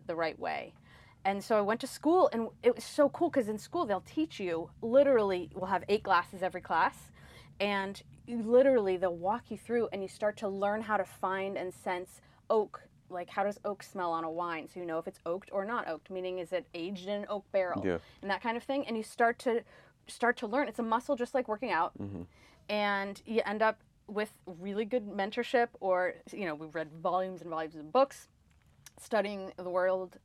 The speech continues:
Speaker 1: and also tasting at the same time, and you just sort of learn it.
Speaker 2: Hmm.
Speaker 1: And it's really fun. I thought, "Look, I'm not dabbling in this. I, I've gotta know what I'm doing."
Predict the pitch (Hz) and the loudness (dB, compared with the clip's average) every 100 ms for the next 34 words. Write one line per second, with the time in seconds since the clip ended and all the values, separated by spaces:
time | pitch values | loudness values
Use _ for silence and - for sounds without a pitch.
0 | - 180 170 165 170 - 170 170 170 - | -14 -8 -6 -6 -8 -10 -10 -8 -10 -10
1 | 196 190 170 - - - 165 156 156 202 | -12 -10 -10 -10 -14 -14 -12 -10 -10 -8
2 | 330 392 - - - 233 254 - 262 220 | -8 -10 -20 -14 -4 -2 -2 -6 -8 -6
3 | 175 196 269 95 - _ - 92 82 - | -4 -2 -2 -4 -8 _ -12 -10 -10 -8
4 | 220 214 240 262 - 233 214 185 190 - | -8 -2 0 0 2 2 2 0 0 0
5 | 202 220 247 240 185 175 170 156 139 120 | 0 2 2 4 4 4 2 -6 -10 -12
6 | - - - 202 196 208 196 180 170 165 | -10 -8 -2 -2 0 0 0 -2 -2 -4
7 | 165 160 156 165 156 - | -8 -8 -8 -8 -8 -12